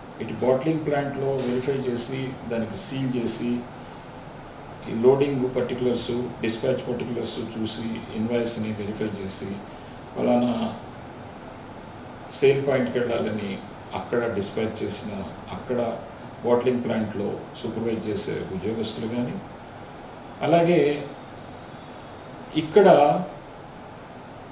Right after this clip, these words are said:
సేల్ డిపోలో ఎవరైతే అమ్ముతారో,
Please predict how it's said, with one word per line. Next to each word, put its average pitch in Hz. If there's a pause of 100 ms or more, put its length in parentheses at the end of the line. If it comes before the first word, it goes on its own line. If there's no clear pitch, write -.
సేల్ 202
డిపోలో 180 (800)
ఎవరైతే 135 (400)
అమ్ముతారో, 127